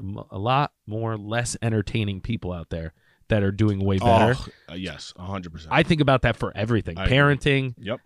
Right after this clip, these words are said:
Speaker 1: real estate. Like, I'm always thinking, I'm like, "If that guy can do it,
Speaker 2: Yes.
Speaker 1: we can do," you know what I mean?
Speaker 2: Yep. And
Speaker 1: Not to put anyone down,
Speaker 2: but that's a
Speaker 1: but
Speaker 2: skill too. Something that I've adopted now recently, and it, this isn't the simple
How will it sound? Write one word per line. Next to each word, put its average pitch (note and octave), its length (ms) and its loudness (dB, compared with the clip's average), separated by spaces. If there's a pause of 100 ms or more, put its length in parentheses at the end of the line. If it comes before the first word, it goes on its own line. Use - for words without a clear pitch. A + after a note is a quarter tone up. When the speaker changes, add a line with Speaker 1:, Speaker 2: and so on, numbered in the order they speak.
(140)
Speaker 1:
real C3+ 200 6
estate. C#3+ 380 2
Like, B2 180 2
I'm C3 120 2
always C#3+ 240 6
thinking, C#3 260 0
I'm G#2+ 80 -2
like, G2 160 -2
"If A2 100 -12
that F#3 280 2
guy G#2+ 240 0
can G#2+ 180 -6
do G2+ 220 6
it, F2+ 120 0
Speaker 2:
Yes. G#2 220 2
Speaker 1:
we D3 140 8
can G2+ 160 -8
do," G2 100 -10
you C#3 160 0
know C#3+ 80 4
what C3+ 100 2
I - 20 0
mean? C#3 140 0
Speaker 2:
Yep. B2 180 2 (120)
And E3 120 4
Speaker 1:
Not G3 180 4
to F#3+ 80 2
put G3 160 4
anyone C#3+ 260 4
down, A#2+ 380 4
Speaker 2:
but D3 180 2
that's G#3+ 220 6
a - 40 6
Speaker 1:
but - 40 4
Speaker 2:
skill C#3+ 280 4
too. C#3+ 260 0 (220)
Something D#3+ 360 2
that C#3 140 4
I've B2+ 160 2
adopted A#2+ 480 0 (140)
now A2+ 220 0
recently, A#2 360 -2
and A#2+ 100 0
it, C3+ 140 -2
this C3+ 180 -2
isn't A#2+ 300 -6 (180)
the F#2+ 260 -6
simple G#2 500 -4